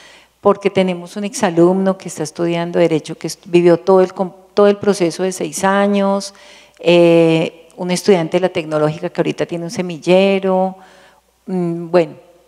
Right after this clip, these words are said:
yo soy profesora de español y he liderado el proceso de más de hace, de una década, entonces no sé si lo podríamos hacer.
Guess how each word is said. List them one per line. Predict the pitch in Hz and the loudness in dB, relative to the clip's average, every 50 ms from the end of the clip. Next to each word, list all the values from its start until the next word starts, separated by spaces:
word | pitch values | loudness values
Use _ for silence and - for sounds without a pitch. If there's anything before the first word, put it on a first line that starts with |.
| _ | _
yo | - - 175 180 175 | -8 -2 2 4 4
soy | 170 196 190 | 4 4 4
profesora | 196 196 185 175 - 165 156 | 6 4 4 4 4 2 0
de | 160 | 0
español | 170 - - - 180 165 160 160 160 160 160 160 160 | 0 -2 -2 -2 -2 0 2 2 4 4 4 2 2
y | 175 175 | 2 2
he | 175 | 2
liderado | 180 180 196 190 180 175 165 147 143 143 165 | 4 4 4 4 4 4 2 2 2 2 0
el | 170 | -2
proceso | - - - 165 - - 160 151 - - 165 175 | -2 -6 -8 -6 -4 -4 -4 -4 -2 0 2 4
de | 180 175 175 175 | 4 4 2 0
más | 175 165 156 160 156 160 | -2 -4 -4 -4 -4 -4
de | 170 170 | -4 -6
hace, | 165 160 - 175 170 170 170 170 - - | -4 -4 -6 -6 -6 -6 -6 -6 -6 -6
de | - 180 165 180 | -4 0 2 2
una | 180 180 185 185 | 2 2 2 4
década, | 185 190 190 190 - - 220 233 269 294 - - - _ _ _ _ _ _ _ _ _ _ _ - | 4 4 4 2 0 -2 -2 -2 -2 -4 -8 -14 -20 _ _ _ _ _ _ _ _ _ _ _ -8
entonces | 185 - - 185 185 | -4 0 0 0 2
no | 202 208 | 2 0
sé | 208 - 233 196 160 | 0 2 0 0 -2
si | 151 - 180 | -2 -6 -8
lo | 180 170 | -8 -8
podríamos | - - 165 165 165 160 160 170 190 208 208 220 | -4 -2 -2 -2 0 0 -2 -2 -2 -2 0 0
hacer. | 202 196 - 214 180 165 - | -2 0 2 0 0 0 -2